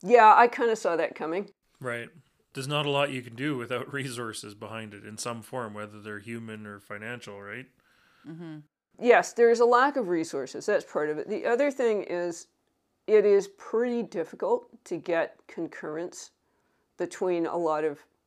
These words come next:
Speaker 1: local governments
Speaker 3: Mm.
Speaker 1: because the needs vary according to the size and type of local governments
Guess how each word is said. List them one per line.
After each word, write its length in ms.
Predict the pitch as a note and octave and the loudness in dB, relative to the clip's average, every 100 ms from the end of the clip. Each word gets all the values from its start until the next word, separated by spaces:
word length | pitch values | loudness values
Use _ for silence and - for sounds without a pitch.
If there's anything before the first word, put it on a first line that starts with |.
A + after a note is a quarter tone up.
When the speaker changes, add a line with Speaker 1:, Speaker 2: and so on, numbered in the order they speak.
| _ - | _ -4
Speaker 1:
local 260 | E3 D#3 | -4 -4
governments 500 | C#3+ C#3 C3 - - _ _ - | -6 -8 -8 -16 -20 _ _ -18
Speaker 3:
Mm. 220 | E3 D#3+ D#3+ _ _ - | -14 -14 -16 _ _ -6
Speaker 1:
because 600 | G#3 F#3 G#3+ F3+ F3 - | -6 -4 2 2 2 -4
the 200 | E3 E3 | -10 -6
needs 380 | D#3+ F#3 A3 F3+ | -4 -4 -6 -6
vary 420 | - D#3 D3+ F3 F3+ - | -4 -2 -2 -6 -10 -20
according 460 | E3 - F3+ E3 E3 | -14 -6 -4 -4 -8
to 120 | D#3+ | -10
the 120 | D#3+ | -12
size 420 | - D#3 D#3 D#3+ | -8 -4 -4 -4
and 80 | D3 | -8
type 220 | - D3+ D#3+ | -10 -10 -10
of 120 | D3+ | -8
local 280 | D3+ D3 D3+ | -8 -8 -8
governments 640 | D#3+ F3 D#3+ D#3+ - - | -4 -4 -4 -6 -8 -16